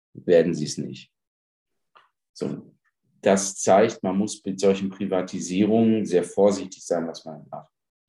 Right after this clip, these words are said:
Für mich zählen so Grundversorgungen grundsätzlich nicht in die Privatisierung. Das ist Wasserver-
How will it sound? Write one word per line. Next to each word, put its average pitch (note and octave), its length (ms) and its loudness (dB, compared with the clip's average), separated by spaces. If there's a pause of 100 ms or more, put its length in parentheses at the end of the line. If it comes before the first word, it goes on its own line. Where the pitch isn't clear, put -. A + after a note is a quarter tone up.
(500)
Für - 140 -2
mich A#2+ 220 4
zählen A2 280 4
so G2 120 4
Grundversorgungen G2 1000 2
grundsätzlich G2 720 -4
nicht G2 260 -14
in - 80 -12
die F2 120 -14
Privatisierung. D#2 840 -8
Das E2+ 200 -4
ist E2+ 140 -10
Wasserver- F#2+ 680 4